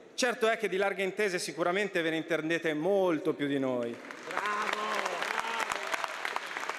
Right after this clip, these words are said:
Speaker 1: Lo avete detto alle televisioni e ai giornali che il Comitato per la legislazione, composto da tutte le forze politiche qui presenti, ha definito erronei, imprecisi e generici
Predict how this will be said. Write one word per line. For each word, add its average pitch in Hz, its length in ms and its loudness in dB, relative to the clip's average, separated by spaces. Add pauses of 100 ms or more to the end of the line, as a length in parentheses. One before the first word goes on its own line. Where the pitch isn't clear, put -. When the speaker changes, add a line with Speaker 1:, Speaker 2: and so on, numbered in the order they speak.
(1120)
Speaker 1:
Lo 180 120 4
avete 302 280 4
detto 190 500 4
alle 190 200 2
televisioni 202 500 2
e - 20 2
ai 196 80 2
giornali 185 600 2 (200)
che 180 80 2
il 175 100 4
Comitato 220 460 2
per 196 120 0
la 190 80 2
legislazione, 185 1040 0
composto 160 480 0
da 170 140 2
tutte 233 380 -2
le 160 100 4
forze 156 360 0
politiche 143 440 0
qui 139 140 -6
presenti, 135 580 0 (440)
ha 175 100 0
definito 190 760 2
erronei, 147 720 2
imprecisi 202 800 0
e 202 100 2
generici 143 640 2